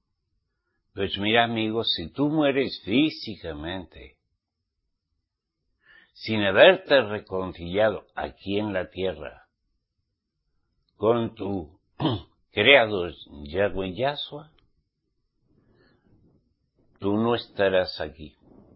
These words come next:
Porque tu espíritu humano recibe la condenación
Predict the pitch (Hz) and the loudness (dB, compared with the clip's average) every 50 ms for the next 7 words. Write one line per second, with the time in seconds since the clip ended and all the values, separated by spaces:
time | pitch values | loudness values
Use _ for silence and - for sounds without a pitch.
0 | _ _ _ _ _ _ _ _ _ _ _ 1077 1077 _ _ _ _ _ _ _ | _ _ _ _ _ _ _ _ _ _ _ _ _ _ _ _ _ _ _ _
1 | _ _ _ _ _ _ _ _ _ - 135 147 - - 120 - - - 101 101 | _ _ _ _ _ _ _ _ _ 4 4 4 4 4 0 0 0 0 2 2
2 | 101 - - - - - _ - 190 170 175 170 147 107 - 113 110 98 92 107 | 2 2 -2 -6 -12 -2 _ 4 6 6 6 4 0 0 0 0 0 2 4 6
3 | 123 139 143 147 143 143 147 - _ _ _ _ _ _ _ _ _ _ _ _ | 6 6 6 4 0 -8 -10 -16 _ _ _ _ _ _ _ _ _ _ _ _
4 | _ _ _ _ _ _ _ _ _ _ _ _ _ _ _ _ _ _ _ - | _ _ _ _ _ _ _ _ _ _ _ _ _ _ _ _ _ _ _ 2
5 | 104 113 110 - - - 117 123 120 123 113 113 107 - - 95 87 82 87 87 | 4 4 4 2 0 -2 0 0 0 0 0 0 -2 -2 -4 -8 -8 -8 -8 -8
6 | 87 85 87 87 85 - - 92 95 92 87 85 | -8 -8 -8 -10 -10 -10 -8 -8 -8 -8 -10 -14